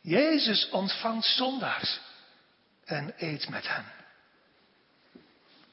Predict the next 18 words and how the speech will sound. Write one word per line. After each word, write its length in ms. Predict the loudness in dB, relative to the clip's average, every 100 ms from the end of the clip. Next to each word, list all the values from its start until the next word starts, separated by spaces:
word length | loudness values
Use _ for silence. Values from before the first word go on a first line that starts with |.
| _ _ _
Ontvang 680 | 2 4 2 6 6 6
hem 200 | 6 4
dan 260 | 6 6 6
toch 280 | 2 0 0
vandaag 640 | 0 2 2 2 -2 -8 -12 -20 -20 -20 _ _
met 200 | -6 -2
Zacchaeus 560 | -2 -2 -4 -2 0 0
in 100 | 0
uw 100 | -2
huis. 600 | -2 -2 -2 -4 -8 -18 -20 -20 -20 _ _ _ _ _ _
Als 280 | 4 4 8
de 180 | 6 8
door 260 | 8 8
God 360 | 4 6 6 6
gegeven 720 | 4 4 8 8 8 4 4
zaligmaker 1160 | 8 10 10 6 2 2 0 0 -4 -8 -12 -8
van 260 | 8 10 10
goddelozen, 880 | 6 8 8 10 8 8 6 4